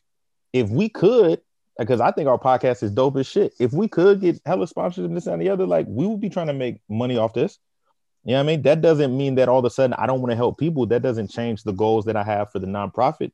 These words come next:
that I run. But that doesn't mean I don't wanna get paid either.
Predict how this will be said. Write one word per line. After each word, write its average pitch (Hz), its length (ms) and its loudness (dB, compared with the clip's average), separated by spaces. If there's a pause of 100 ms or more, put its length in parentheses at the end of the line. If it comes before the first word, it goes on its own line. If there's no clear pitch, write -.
that 95 260 -4
I 95 120 -8
run. 147 400 -4 (640)
But 135 140 2
that 143 180 2
doesn't 131 240 4
mean 135 140 0
I 131 80 2
don't 127 140 0
wanna 117 140 0
get 95 200 -2
paid 151 260 0
either. 220 280 -2